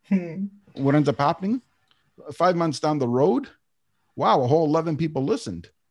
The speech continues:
Speaker 2: Right? What the heck is
Speaker 1: Mm.
Speaker 2: going on? A-, and you know what? Six months down the road, they're not getting any paid gigs. They're not getting speaking gigs. They're,
Speaker 1: Mm.
Speaker 2: like, the, the audience is growing maybe one or two people at a time. So what ends up happening?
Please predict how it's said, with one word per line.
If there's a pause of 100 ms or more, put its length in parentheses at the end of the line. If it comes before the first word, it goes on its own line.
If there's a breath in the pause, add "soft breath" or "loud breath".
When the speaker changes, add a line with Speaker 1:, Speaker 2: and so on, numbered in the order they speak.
(840)
Speaker 2:
Right?
What
the
heck
is
Speaker 1:
Mm.
Speaker 2:
going
on? (500)
A-, (140)
and
you
know
what? (180)
Six
months
down
the
road, (460 soft breath)
they're
not
getting
any
paid
gigs.
They're
not
getting
speaking
gigs. (280 loud breath)
They're,
Speaker 1:
Mm.
Speaker 2:
like,
the,
the
audience
is
growing
maybe
one
or
two
people
at
a
time. (420)
So
what
ends
up
happening?